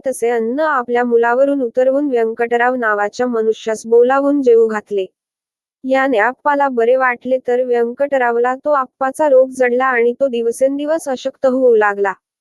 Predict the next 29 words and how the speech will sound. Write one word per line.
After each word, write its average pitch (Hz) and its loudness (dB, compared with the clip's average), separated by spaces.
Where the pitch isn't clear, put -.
थोरले 285 2
महाराज 277 -2
त्यावेळी 277 0
ब्रह्मावर्तास 240 -4
होते. 233 -6
त्यांच्याकडे 277 -2
व्यंकटराव 240 -2
आल्यावर 226 0
ते 240 0
म्हणाले, 214 0
"तू 269 -4
उतारा 226 -2
खाल्ल्यामुळे 233 0
तुझी 240 -6
ही 311 -2
अवस्था 254 -4
झाली 214 0
आहे. 196 -4
तू - 4
यातून 294 0
बरा 254 2
होशील 269 -2
असे 254 -4
दिसत 254 -6
नाही." 208 -4
यानंतर 277 0
व्यंकटरावाने 240 0
बरेच 269 0
औषधोपचार 285 -2